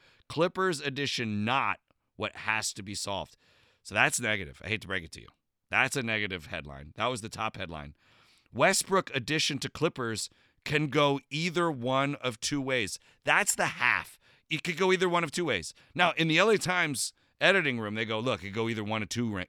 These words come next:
two ways. Bad or really bad." But that's <laughs> their version.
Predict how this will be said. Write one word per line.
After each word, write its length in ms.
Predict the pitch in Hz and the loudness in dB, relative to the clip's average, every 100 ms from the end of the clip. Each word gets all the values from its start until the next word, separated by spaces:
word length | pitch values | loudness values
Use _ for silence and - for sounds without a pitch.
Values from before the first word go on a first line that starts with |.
| - | -10
two 140 | - 117 | -8 -4
ways. 260 | 92 67 - - _ _ | -4 -8 -14 -20 _ _
Bad 400 | 123 120 135 151 | 4 6 8 6
or 200 | 123 113 | 4 0
really 380 | 95 107 110 95 | 0 -2 -2 -2
bad." 300 | 73 69 62 - - | -6 -12 -14 -20 -8
But 120 | - 165 | -4 4
that's 380 | 220 226 - | 6 6 4
<laughs> 180 | - - | -2 0
their 240 | 151 139 143 | 2 2 0
version. 640 | 92 107 110 92 92 78 | -4 -6 -6 -6 -6 -8